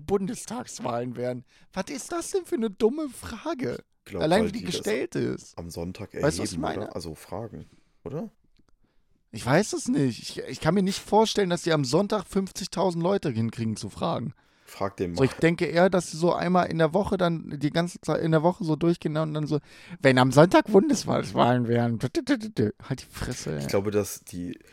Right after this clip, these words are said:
Speaker 2: die machen das irgendwie so an so 'nem, an so 'nem random Marsfest, weißt du, so irgendwie fünftausend Mal sind die Grünen in der, in der, in der
Speaker 1: Ja.
Speaker 2: Zeitung zu lesen und so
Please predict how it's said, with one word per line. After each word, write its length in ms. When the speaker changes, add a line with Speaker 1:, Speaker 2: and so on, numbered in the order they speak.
Speaker 2:
die 220
machen 300
das 140
irgendwie 320
so 160
an 200
so 160
'nem, 260
an 200
so 140
'nem 260
random 540
Marsfest, 640
weißt 220
du, 40
so 240
irgendwie 520
fünftausend 600
Mal 300
sind 280
die 100
Grünen 420
in 180
der, 320
in 140
der, 240
in 80
der 160
Speaker 1:
Ja. 0
Speaker 2:
Zeitung 340
zu 140
lesen 260
und 180
so 200